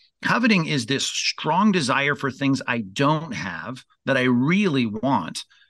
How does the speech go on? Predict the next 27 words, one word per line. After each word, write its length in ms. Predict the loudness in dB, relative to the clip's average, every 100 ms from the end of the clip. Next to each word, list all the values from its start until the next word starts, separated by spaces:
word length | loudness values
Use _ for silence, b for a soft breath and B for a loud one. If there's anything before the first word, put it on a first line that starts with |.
| b
And 320 | -6 0 2 2
you 80 |
might 180 | 2 0
remember 300 | 0 2 0
the 60 | -2
Ten 220 | -2 -2
Commandments. 460 | 0 0 0 -2 -4
Commandment 300 | -2 -2 -4
number 140 | -8
ten 320 | -8 -6 -4
is 140 | -4 -2
do 160 | -2
not 220 | 0 -2 -8
covet. 420 | -6 -2 -2 -4 -6
It's 200 | -4 0
a, 240 | 0 -2 B B B
it's 160 | -2
a 60 | 0
foundational 600 | 2 2 2 0 -4 -4
problem. 240 | -2 0
But 160 | 0 0
if 160 | -2
it 240 | -2 -4 -2
grows 500 | 0 2 2 0 -2
into 540 | -4 -4 -4 -6 -4
a 80 | -4
resentment 800 | -4 -2 0 0 -2 -6 -6